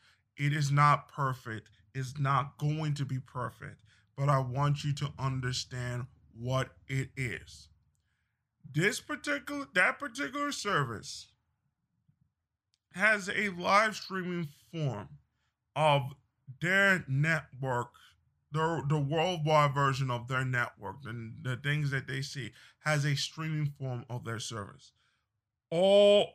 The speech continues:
of the s-, C B, the one for C B S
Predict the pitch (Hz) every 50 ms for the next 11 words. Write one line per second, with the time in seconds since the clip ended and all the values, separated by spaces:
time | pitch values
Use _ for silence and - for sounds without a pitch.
0 | _ - 160 147 120 143 147 143 - - - _ - - - - 240 254 226 254
1 | 226 - - _ _ - 165 185 175 175 190 202 220 247 269 254 - _ _ 185
2 | 185 180 170 156 151 147 143 143 127 - - _ _ _ _ _ _ _ _ _
3 | _ _ _ _ _ _ _ _ _ _ _ _ _ _ _ _ _ _ _ _
4 | _ _ _ _ _ _ _ _ _ - - - - 208 202 175 196 185 180 170
5 | 175 208 240 294 285 - - - - -